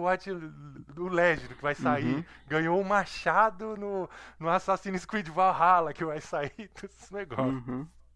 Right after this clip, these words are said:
Speaker 1: Mas daqui a pouco você vai receber, deve ser, deve ser o tempo que você, a hora que você colocou, eu devo ter se cadastrado
Speaker 2: Não,
Speaker 1: primeiro.
Speaker 2: eu coloquei de ma-, ontem de madrugada.
Speaker 1: Ah, então não, eu já tinha colocado, eu coloquei à tarde mesmo.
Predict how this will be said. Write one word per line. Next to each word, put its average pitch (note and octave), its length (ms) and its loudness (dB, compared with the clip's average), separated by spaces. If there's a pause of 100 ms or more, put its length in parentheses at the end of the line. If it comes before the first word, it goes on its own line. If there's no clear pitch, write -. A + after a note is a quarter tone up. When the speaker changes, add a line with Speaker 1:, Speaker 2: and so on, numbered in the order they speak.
(680)
Speaker 1:
Mas B2+ 160 -2
daqui C#3+ 140 -2
a D3 40 2
pouco D3+ 180 -10
você - 60 -10
vai D#3 140 0
receber, D#3 260 -6
deve C#3 120 -4
ser, D3+ 120 -6 (100)
deve D3 220 -8
ser E3 80 -10
o F3 60 -8
tempo - 320 -8
que - 100 -20
você, C3+ 140 -8
a A#2+ 100 -6
hora B2 160 -6
que - 60 -20
você C#3 80 -18
colocou, B2 220 -14
eu A#2+ 40 -16
devo B2 140 -10
ter B2+ 320 -12 (240)
se - 80 -14
cadastrado C3+ 420 0
Speaker 2:
Não, A3 100 4
Speaker 1:
primeiro. E4 200 0
Speaker 2:
eu C#3+ 40 -4
coloquei F3+ 440 0
de F#3+ 80 2
ma-, F#3 140 0 (120)
ontem G3+ 340 2
de F3+ 60 0
madrugada. A#2 580 -2
Speaker 1:
Ah, D3+ 140 2
então B2 300 -14
não, A2 160 -18
eu A#2+ 80 -14
já B2 100 -10
tinha C#3 140 -8
colocado, D3+ 340 -8
eu C3 40 -12
coloquei C#3+ 240 -8
à - 40 -2
tarde D3+ 400 -4
mesmo. B2 420 -14